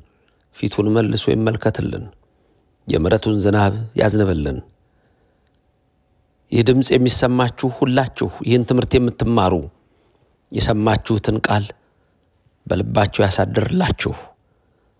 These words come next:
ከሰማችሁ በኋላ ሁሌ እንደምለው እንደ ዜና አንዴ ሰምታችሁ የምትተዉት ነገር አይደለም። እያንዳንዱን ትምህርት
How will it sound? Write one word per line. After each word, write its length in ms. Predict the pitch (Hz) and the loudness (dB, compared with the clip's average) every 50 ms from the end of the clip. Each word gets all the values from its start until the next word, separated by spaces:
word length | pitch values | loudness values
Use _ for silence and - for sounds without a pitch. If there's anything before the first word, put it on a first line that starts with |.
| _ _ _ _ _ | _ _ _ _ _
ከሰማችሁ 560 | - 92 - - 113 113 117 120 117 - - 131 | -6 -2 0 0 2 2 2 2 0 0 0 2
በኋላ 280 | 123 131 131 127 131 135 | 4 4 4 4 2 0
ሁሌ 240 | 127 143 160 170 160 147 | 0 -2 -2 0 2 2
እንደምለው 460 | 123 107 117 107 107 104 107 110 113 - _ _ _ _ _ _ _ _ _ _ _ _ _ _ _ - - | 2 2 0 0 -2 -2 -4 -4 -6 -8 _ _ _ _ _ _ _ _ _ _ _ _ _ _ _ -14 -8
እንደ 180 | - 107 98 117 110 | -4 0 2 2 2
ዜና 280 | 107 120 120 117 107 104 98 95 98 104 - _ _ _ _ _ _ _ _ _ _ _ _ _ - - | 4 4 2 4 2 2 0 -2 -4 -8 -12 _ _ _ _ _ _ _ _ _ _ _ _ _ -12 -8
አንዴ 160 | - 92 90 - | -6 -2 0 0
ሰምታችሁ 500 | - - 117 117 113 - 110 104 - - | 2 2 2 2 2 2 0 0 0 -2
የምትተዉት 460 | 127 113 113 - - 117 - - - - | -2 -2 -2 -2 -2 -2 -2 0 0 -2
ነገር 240 | 64 58 - - - | -2 -2 -2 -2 -2
አይደለም። 380 | 80 - - 55 52 50 - 98 - - _ _ _ _ _ _ _ _ _ _ _ _ _ _ _ _ _ _ _ - | -2 -4 -6 -8 -10 -10 -12 -12 -16 -18 _ _ _ _ _ _ _ _ _ _ _ _ _ _ _ _ _ _ _ -12
እያንዳንዱን 800 | - - 107 107 104 101 107 107 101 113 113 120 113 117 113 110 98 | -8 -4 0 2 4 4 4 4 4 4 2 2 2 0 0 2 2
ትምህርት 320 | 117 107 117 113 - | 2 2 2 2 0